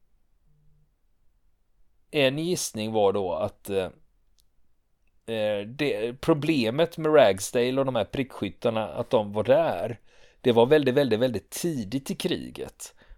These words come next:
Så att kanadensarna var liksom inte vana vid att ha soldater i krig och var beredda på de frågorna som skulle kunna uppstå.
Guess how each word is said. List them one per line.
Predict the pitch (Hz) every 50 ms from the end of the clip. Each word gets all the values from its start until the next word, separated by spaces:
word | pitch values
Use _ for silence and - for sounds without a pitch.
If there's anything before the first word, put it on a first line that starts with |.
| _ - -
Så | - - 135
att | 120 - -
kanadensarna | - 127 117 110 113 123 127 123 110 - - 123 107 104
var | 104 113
liksom | 120 - - 147
inte | 151 143 - 101
vana | 98 131 139 135 117 98 95 92 95 101
vid | - 127 120
att | 110
ha | 110 107
soldater | 98 - - 120 117 120 104 95 - - 110 104
i |
krig | 95 - - 135 123 120 123 175 185 160 131
och | 120 107
var | 113 110 101
beredda | - 123 120 123 120 98 82 - 104 104
på | - 135
de | 120 92 87
frågorna | 104 - 135 127 110 98 92 92 98 98 92
som | 85 - - 95
skulle | - - 87 87 87
kunna | - 95 90 101
uppstå. | 131 131 - - - - - 139 170 202 - -